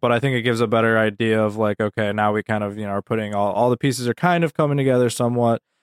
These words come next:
Um, also in his video, the, the training video, or the company training video, um, at the very end,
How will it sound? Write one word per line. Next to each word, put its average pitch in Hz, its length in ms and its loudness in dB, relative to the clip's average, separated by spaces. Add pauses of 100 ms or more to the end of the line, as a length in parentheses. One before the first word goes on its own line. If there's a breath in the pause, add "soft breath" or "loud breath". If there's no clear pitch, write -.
(180)
Um, 110 200 2
also 127 380 2
in 135 100 2
his 131 200 2
video, 117 480 2
the, 107 280 2
the 104 200 -2
training 117 560 -2
video, 101 600 0
or 95 320 -4
the 101 80 -6
company 107 340 -2
training 101 300 -6
video, 101 300 -2 (460)
um, 101 420 2 (140)
at 120 100 -2
the 123 60 -2
very 135 260 2
end, 117 420 0